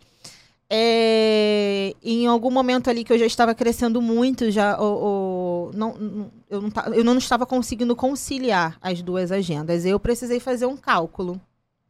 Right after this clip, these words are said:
Ou eu vou fazer o meu caminho, que tá realmente muito grande, tá me exigindo muito, ou eu continuo na minha zona de conforto, que tava boa, né?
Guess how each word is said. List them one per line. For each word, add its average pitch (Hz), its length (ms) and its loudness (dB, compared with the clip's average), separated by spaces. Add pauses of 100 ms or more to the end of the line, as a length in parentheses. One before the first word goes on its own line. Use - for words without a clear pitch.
(760)
Ou 226 120 6
eu 262 140 8
vou 233 180 2
fazer 220 280 -4
o 208 40 -2
meu 202 160 -4
caminho, 214 680 -4 (160)
que 185 360 -8
tá 196 160 0
realmente 190 480 -8
muito 190 200 -10
grande, 202 340 -4
tá 190 80 -10
me 185 80 -8
exigindo 180 400 -8
muito, 196 460 -10 (300)
ou 247 120 6
eu 269 80 4
continuo 254 520 -6
na 247 100 -4
minha 247 180 -2
zona 240 260 -2
de 226 120 -6
conforto, 285 580 0
que - 100 -20
tava 175 280 -4
boa, 220 440 -2
né? 175 240 -6